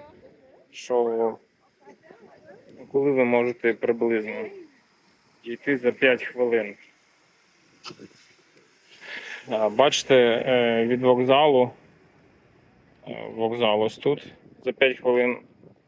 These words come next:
за п'ять хвилин я можу дійти до вокзалу. А, так само хвилин сім мені потрібно буде, щоб дій-, дійти до, а,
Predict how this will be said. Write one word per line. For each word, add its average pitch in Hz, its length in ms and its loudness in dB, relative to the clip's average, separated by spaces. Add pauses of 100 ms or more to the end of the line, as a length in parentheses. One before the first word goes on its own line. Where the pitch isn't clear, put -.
(640)
за 113 80 -6
п'ять 120 260 -2
хвилин 120 300 -4
я 110 80 -4
можу 107 360 -8 (680)
дійти 110 320 -8
до 104 120 -6
вокзалу. 104 480 -8 (2000)
А, 107 480 -16 (300)
так - 200 -4
само 143 460 2 (320)
хвилин 131 380 2
сім 139 340 -2
мені 117 220 -2
потрібно 110 420 -6
буде, 107 240 -8
щоб 107 220 -8
дій-, 110 220 -4
дійти 117 460 -2
до, 107 260 0 (840)
а, - 80 -16